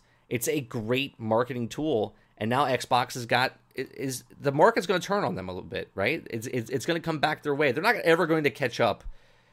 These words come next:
with PlayStation, right? They're, like, three-to-one or four-to-one ratio. But Xbox knows this, and they're starting to lay the foundation of the future here.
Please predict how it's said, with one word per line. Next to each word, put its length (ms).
with 220
PlayStation, 640
right? 260
They're, 140
like, 120
three-to-one 600
or 40
four-to-one 680
ratio. 560
But 200
Xbox 500
knows 280
this, 360
and 120
they're 120
starting 340
to 220
lay 220
the 100
foundation 760
of 160
the 100
future 520
here. 360